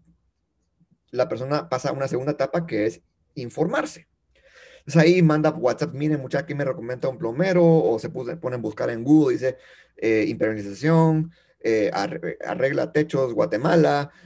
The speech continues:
arregla techos zona diez", ¿verdad? Eh, entonces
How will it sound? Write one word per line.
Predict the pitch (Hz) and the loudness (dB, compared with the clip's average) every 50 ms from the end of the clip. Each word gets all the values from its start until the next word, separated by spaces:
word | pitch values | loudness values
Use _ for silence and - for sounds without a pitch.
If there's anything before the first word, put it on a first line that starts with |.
| 165 - | -12 -6
arregla | - - 117 127 135 135 131 | -4 -2 -2 0 0 -2 -4
techos | - - - 139 127 - | -4 -6 -6 -6 -6 -4
zona | 139 135 131 113 | -4 -4 -2 0
diez", | 127 156 180 170 165 160 165 - | 2 4 6 6 6 4 2 -2
¿verdad? | - 175 - 120 135 139 - _ _ _ 156 _ | -8 -2 0 0 0 0 -4 _ _ _ -20 _
Eh, | - 180 190 | -4 -4 -4
entonces | 202 165 131 - - | -2 -4 -6 -8 -8